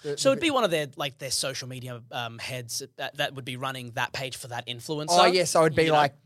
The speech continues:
Speaker 1: this guy's account.
Speaker 2: Yeah, exactly. And they had probably,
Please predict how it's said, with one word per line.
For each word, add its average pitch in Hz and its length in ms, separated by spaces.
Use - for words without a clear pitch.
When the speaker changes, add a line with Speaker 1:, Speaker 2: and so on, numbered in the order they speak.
Speaker 1:
this 156 220
guy's 131 340
account. 135 300
Speaker 2:
Yeah, 254 200
exactly. 156 680
And 165 120
they 185 140
had 165 300
probably, 143 640